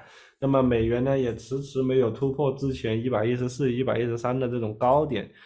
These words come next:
甚至我们连续两周美元去做的一些行情呢，都是去走一个 lower high 的，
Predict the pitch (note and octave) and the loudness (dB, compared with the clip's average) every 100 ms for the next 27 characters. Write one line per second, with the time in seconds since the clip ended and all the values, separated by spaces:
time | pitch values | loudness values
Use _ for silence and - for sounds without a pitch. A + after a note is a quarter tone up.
0 | - _ F3 D3+ D#3 C#3 A2+ A2 B2 B2 | -20 _ -4 -2 0 0 2 0 -2 -2
1 | A2+ C#3 - A3+ C3+ G2+ D2+ G#2+ A2+ E3 | -2 -4 -4 -4 -2 -4 -6 -10 -2 2
2 | F3+ - - - _ A#2 A2 G#2 G#2+ A2 | 2 -2 -16 -20 _ -4 -2 -2 -2 0
3 | D3 D#3 - D#3 C#3+ D#3 C3+ A#2+ C3 C3 | 0 -2 -6 -6 -2 0 2 4 2 0
4 | B2+ G2+ A2+ A#2+ A2+ A2+ A2 A2+ A#2 A2+ | -2 -2 -2 -4 -4 -2 -2 -4 -6 -8
5 | - A#2 A2 A2 G#2+ A2 A2 A2+ A#2+ B2 | -6 -4 -4 -4 -4 -2 0 2 2 2
6 | D3 A2 - | 0 0 -2